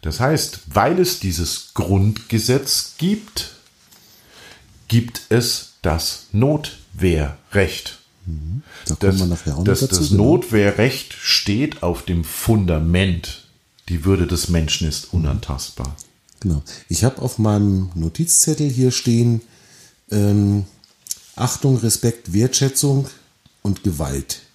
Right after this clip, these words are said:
Speaker 2: Warum ist das kein Widerspruch? Im Prinzip kann man sagen,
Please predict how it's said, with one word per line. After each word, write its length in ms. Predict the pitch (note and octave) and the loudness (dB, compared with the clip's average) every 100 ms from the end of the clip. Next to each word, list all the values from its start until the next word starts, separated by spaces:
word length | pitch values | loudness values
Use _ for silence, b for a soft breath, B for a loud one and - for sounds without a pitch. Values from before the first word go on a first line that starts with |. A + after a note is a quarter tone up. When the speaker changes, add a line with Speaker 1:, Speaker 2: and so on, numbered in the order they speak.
| - | -8
Speaker 2:
Warum 420 | E2 E2 G2 A#2 | -6 -2 -2 -2
ist 260 | G#2 - | -2 -2
das 180 | F2+ - | -2 -6
kein 260 | - F#2 F#2 | -4 -4 -2
Widerspruch? 580 | G2+ D#2+ - - C3 - B B B B B | -4 -4 -6 -12 -16 -16 B B B B B
Im 100 | G2+ | -6
Prinzip 480 | - F2+ - E3+ - | -2 0 2 0 -2
kann 160 | D#3 | -4
man 100 | C#3+ | -2
sagen, 380 | B2 G#2+ G#2 A2 | -4 -4 -6 -8